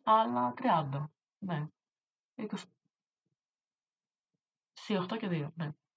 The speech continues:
Γιατί μου, θα, θα έλεγε κάποιος, «Ε, γιατί το λογίζεις είκοσι οκτώ και δύο;» Γιατί η τράπουλα Ταρό είναι όπως η κανονική τράπουλα, ας πούμε, που λες, άσος ένα, άσος δύο, τρία, ως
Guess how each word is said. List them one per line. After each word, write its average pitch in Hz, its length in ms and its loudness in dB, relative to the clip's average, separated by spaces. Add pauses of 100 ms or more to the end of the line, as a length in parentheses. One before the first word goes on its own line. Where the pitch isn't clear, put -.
(180)
Γιατί 185 500 -4
μου, 202 160 2 (220)
θα, - 300 4 (100)
θα 247 200 8
έλεγε 202 200 4
κάποιος, 180 220 -4
«Ε, - 120 -6
γιατί 247 220 -2
το 277 260 -6
λογίζεις 185 360 2
είκοσι 180 220 -4
οκτώ 180 180 0
και 175 80 0
δύο;» 196 180 -2
Γιατί 208 420 -2 (720)
η - 480 0 (220)
τράπουλα 196 340 2
Ταρό 170 460 0
είναι 175 400 0
όπως 175 200 -4
η - 20 -16
κανονική 185 440 0
τράπουλα, 147 800 -2
ας - 180 -6
πούμε, 160 300 -2
που 151 120 -8
λες, 151 520 -4
άσος 160 400 2
ένα, 147 320 -2 (200)
άσος 151 420 4
δύο, 151 180 0
τρία, 143 420 -4 (560)
ως 156 220 2